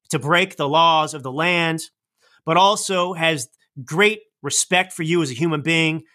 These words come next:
so as not to misgen-, and you know, these illegals, Captain, they're like, "What the hell are you talking about? Misgen-, no, I'm a, I'm a guy. I'm a guy. I'm a girl." You know,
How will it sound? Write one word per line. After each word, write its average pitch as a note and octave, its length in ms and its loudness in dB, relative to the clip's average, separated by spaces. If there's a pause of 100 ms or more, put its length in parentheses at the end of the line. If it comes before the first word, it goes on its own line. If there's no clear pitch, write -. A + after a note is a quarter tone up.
(140)
so F3 220 0
as D3+ 100 -2
not E3 280 2
to C#3 260 -6 (760)
misgen-, D#3+ 380 -2 (140)
and A3 100 2
you B3 80 4
know, B3 120 4
these G3+ 200 -2
illegals, F3 420 0
Captain, D3 340 -2
they're E3 120 -2
like, D3+ 280 0
"What D3 240 -8
the G#3 80 -2
hell G3 140 2
are - 20 -2
you D#3 80 -2
talking C#3 340 -4
about? G#2+ 220 -12 (640)
Misgen-, F3 380 -2 (500)
no, C4 160 4
I'm D#3+ 220 2
a, D#3 160 0
I'm D#3+ 120 2
a D3+ 60 -2
guy. D#3 400 2 (560)
I'm D#3+ 80 -2
a D#3 60 2
guy. F3 320 2
I'm C3+ 80 -6
a C3+ 60 -8
girl." G#3 200 -2
You G#3 100 2
know, G#3+ 60 -8